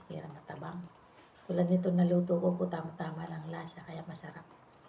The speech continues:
Sarap na sabaw. Tapos mataba yung bangus, may tap-, may taba siya.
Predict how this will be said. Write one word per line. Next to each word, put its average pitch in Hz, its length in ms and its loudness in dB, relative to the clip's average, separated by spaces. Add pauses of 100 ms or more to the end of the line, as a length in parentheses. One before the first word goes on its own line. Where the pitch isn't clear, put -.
(120)
Sarap 175 300 -2
na 147 80 -12
sabaw. 147 320 -12 (880)
Tapos 185 380 0
mataba 202 340 4
yung 185 220 4
bangus, 175 480 -2
may 160 160 -8
tap-, 170 240 -10
may 180 80 -6
taba 170 320 -10
siya. 175 240 -12